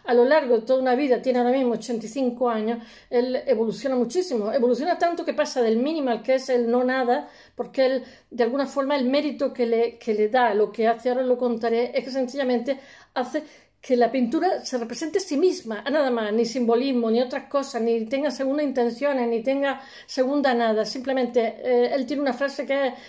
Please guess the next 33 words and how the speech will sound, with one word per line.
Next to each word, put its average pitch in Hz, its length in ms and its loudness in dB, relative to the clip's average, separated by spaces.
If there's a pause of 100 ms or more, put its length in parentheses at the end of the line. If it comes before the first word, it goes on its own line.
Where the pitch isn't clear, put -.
(160)
eh, 254 180 4
"Lo 254 140 2
que 269 80 -2
ves 330 420 0
es 269 220 -2
lo 240 200 2
que 214 100 0
ves". 208 360 -2 (260)
O 233 100 -2
sea, 220 260 -4 (300)
no 269 260 2
hay 285 160 2
intención, 269 680 -2
no 262 80 0
hay 294 120 0
ni 269 360 0
segunda 311 420 -2
intención 285 480 -2
ni 285 100 -4
tercera. 226 400 0
Entonces, 269 340 -2 (280)
él 359 200 2
reivindica 294 580 0
la 254 140 4
bidi-, 240 600 0 (140)
eh, 247 280 -2
¿cómo 262 140 -6
se 247 160 -8
llama? 220 420 -6 (440)
La 247 100 2
bidimensión, 240 880 0
la 254 140 4
bidimensionalidad 240 1000 0